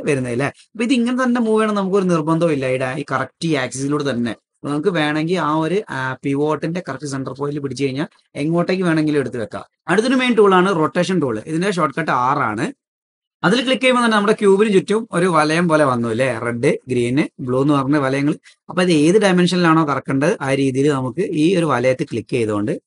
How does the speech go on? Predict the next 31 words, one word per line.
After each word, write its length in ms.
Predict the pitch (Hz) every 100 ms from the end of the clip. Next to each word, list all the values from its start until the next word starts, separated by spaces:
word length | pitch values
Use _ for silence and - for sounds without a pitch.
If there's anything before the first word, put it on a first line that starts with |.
| 147
മീൻസ് 200 | 180 - 143
ആ 20 | 160
ഒരു, 140 | 185 294 _ _ _ _ -
ആ, 280 | 170 165 170 165
സർക്കിൾ 240 | 151 175 113
കേട്ടോ, 140 | 113
അതിൽ 140 | 135 175
ക്ലിക്ക് 200 | 147 160
ചെയ്തുകൊണ്ട് 280 | 156 139 143 135
നമുക്ക് 220 | 123 - 135
എങ്ങോട്ട് 260 | 131 147 139
വേണമെങ്കിലും 360 | 127 120 160 - _ _ _ 135
തിരിച്ചും 340 | 117 113 135 101
മറിച്ചു 320 | 107 - 156 - _ -
എങ്ങനെ 140 | 180 196
വേണമെങ്കിലും 300 | 156 151 143
വെക്കാം 220 | 110 110
കേട്ടോ. 160 | 104 101 - _ 180
ഇനി 80 | 196
അടുത്തൊരു 340 | 190 180 233 185
ഓപ്ഷന് 360 | 156 170 160 269 - -
സ്കെയിലിംഗ് 440 | 160 143 156 147 101
ആണ്. 120 | 101 147
ഇതൊക്കെ 180 | 156 196
just 300 | 175 - 240 185
പറയാവുന്നുള്ളത് 460 | 165 165 156 151
നിങ്ങൾക്ക് 180 | 147 139
അറിയാവുന്ന 260 | 135 131 139 120
കാര്യങ്ങളായിരിക്കും 420 | 113 113 104 117
അല്ലേ? 100 | 120 -
സ്കെയിലിംഗിന്റെ 500 | 120 120 123 131